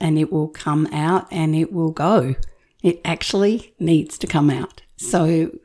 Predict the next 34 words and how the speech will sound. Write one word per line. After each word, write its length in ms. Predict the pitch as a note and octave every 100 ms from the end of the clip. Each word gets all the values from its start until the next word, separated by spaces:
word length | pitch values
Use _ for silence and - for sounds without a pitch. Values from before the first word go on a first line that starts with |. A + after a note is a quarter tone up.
| -
rather 340 | G#3+ F#3 F#3+ F3+
than 240 | F#3 F#3
us 320 | F3+ E3+ - -
stopping 800 | - - - - F#3 G#3 D4+ C#4+
it 100 | D4
in 120 | D4
the 80 | D4
first 340 | D#4 D#4 E4+ -
place, 440 | G#4+ C5 - - _ _ - - _ _ -
I've 140 | E3+ -
talked 240 | F3 -
about 220 | E3 -
this 180 | F#3 -
before, 420 | - E3 F#3 F3+
that 260 | F3 - - - - - _
we 80 | -
can't 340 | - G#3 A3 -
talk 300 | - F3 -
to 100 | G#3+
little 160 | F#3+
boys 380 | F#3 G#3+ G#3 G3+
in 60 | G3
the 60 |
heat 200 | F3 G#3
of 80 | G3
the 60 | G3+
moment. 480 | G3 G3 A#3 B3 -
They 120 | G#3+
just, 400 | - A3+ - -
it's 260 | - - -
just, 280 | A#3 - -
they're 80 |
flooded 500 | G#3+ - A#3+ A3+ G#3+
with 300 | F#3 F#3+ -